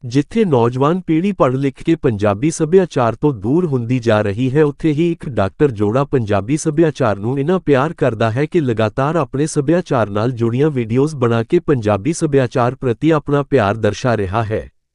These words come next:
ਡਾਕਟਰ ਵਰਿੰਦਰ ਮੋਹਨ ਜਿੱਥੇ ਦਿਮਾਗੀ ਰੋਗਾਂ ਦੇ ਮਾਹਰ ਹਨ ਅਤੇ ਸਰਕਾਰੀ ਹਸਪਤਾਲ ਵਿੱਚ ਸੀਨੀਅਰ ਮੈਡੀਕਲ ਅਫਸਰ ਹਨ, ਉੱਥੇ ਹੀ ਉਹਨਾਂ ਦੀ ਪਤਨੀ ਡਾਕਟਰ ਤਕਦੀਰ ਕੰਪਿਊਟਰ ਸਾਇੰਸ ਵਿੱਚ ਪੀ ਐਚ ਡੀ ਹਨ ਅਤੇ ਲੈਕਚਰਾਰ ਲੱਗੇ ਹਨ।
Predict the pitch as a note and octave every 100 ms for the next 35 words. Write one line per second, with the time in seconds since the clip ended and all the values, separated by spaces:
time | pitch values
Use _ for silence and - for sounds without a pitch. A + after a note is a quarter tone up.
0 | _ _ _ _ - A#2 C#3 D3+ A#3+ A#3
1 | C#3 A#2 A#2+ E3+ D#3 A#2 A2 E3+ B2 A2+
2 | - E3+ C3 G#2+ G2+ G#2+ D3+ A#2 F#2+ A#2+
3 | C3 C#3+ G#2 C3 E3+ B2+ B2+ C#3+ C3 D#3
4 | - D3 - A#2 A#2+ D#3 C3 - A#2+ A#2
5 | A2 A2 B2 - - C#3 D3+ F#3+ C3+ G#2
6 | G#2 A#2+ D3 B2+ - C3+ A#2+ G#2+ C#3+ C#3+
7 | - D#3 D3+ F3+ F3+ F3+ E3+ E3+ C3 -
8 | F#3 E3 A2+ - D3 D3 - G2+ G#2+ D#3
9 | E3 C3 A2+ A#2+ G#2+ F3 - C3 A#2+ C3
10 | C#3 - - F3 G3+ D#3+ - A#2+ A2 D3+
11 | E3 B2+ D#3 A#2+ G2 C3+ - C3 G#2+ G2+
12 | F2+ A2 A#2+ A#2 D2